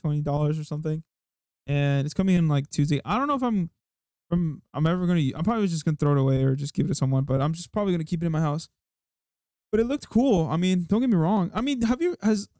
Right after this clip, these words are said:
I'm pretty sure Rocket League's done that before, right? Like, they sold,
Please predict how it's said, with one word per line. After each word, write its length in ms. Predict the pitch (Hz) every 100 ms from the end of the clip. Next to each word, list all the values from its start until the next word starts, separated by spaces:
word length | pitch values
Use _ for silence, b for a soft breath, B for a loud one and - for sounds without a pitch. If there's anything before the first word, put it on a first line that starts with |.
| -
I'm 120 | 226
pretty 160 | 226 214
sure 120 | 190
Rocket 260 | 147 165 160
League's 240 | 151 214
done 160 | 151 143
that 80 |
before, 320 | 135 139 143 135
right? 300 | 135 151 - _
Like, 140 | 139 151
they 100 | 151
sold, 600 | - 156 160 160 156